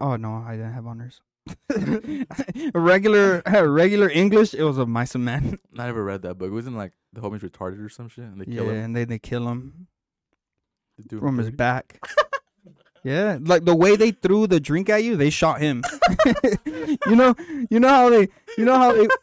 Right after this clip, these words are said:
Speaker 1: they threw him behind his back. That's how they shot him.
Speaker 2: <laughs> They
Speaker 1: You
Speaker 2: just
Speaker 1: went,
Speaker 2: shot him in the back?
Speaker 1: you went out like homeboy.
Speaker 2: <laughs>
Speaker 1: What
Speaker 2: What's
Speaker 1: was
Speaker 2: his
Speaker 1: his
Speaker 2: name?
Speaker 1: name?
Speaker 2: Rodney?
Speaker 1: I don't know. It was, like, Bobby. I don't know. You, but I, from what I remember, he was a big guy.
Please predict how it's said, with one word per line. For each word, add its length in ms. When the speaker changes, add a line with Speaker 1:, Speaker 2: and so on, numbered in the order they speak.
Speaker 1:
they 240
threw 280
him 200
behind 340
his 200
back. 280
That's 180
how 100
they 100
shot 280
him. 260
Speaker 2:
<laughs> 40
They 60
Speaker 1:
You 60
Speaker 2:
just 120
Speaker 1:
went, 140
Speaker 2:
shot 80
him 80
in 40
the 60
back? 320
Speaker 1:
you 140
went 180
out 140
like 160
homeboy. 560
Speaker 2:
<laughs> 260
Speaker 1:
What 200
Speaker 2:
What's 0
Speaker 1:
was 140
Speaker 2:
his 100
Speaker 1:
his 80
Speaker 2:
name? 460
Speaker 1:
name? 100
Speaker 2:
Rodney? 540
Speaker 1:
I 100
don't 140
know. 160
It 40
was, 100
like, 200
Bobby. 360
I 40
don't 100
know. 40
You, 140
but 120
I, 160
from 200
what 140
I 60
remember, 340
he 60
was 120
a 80
big 380
guy. 640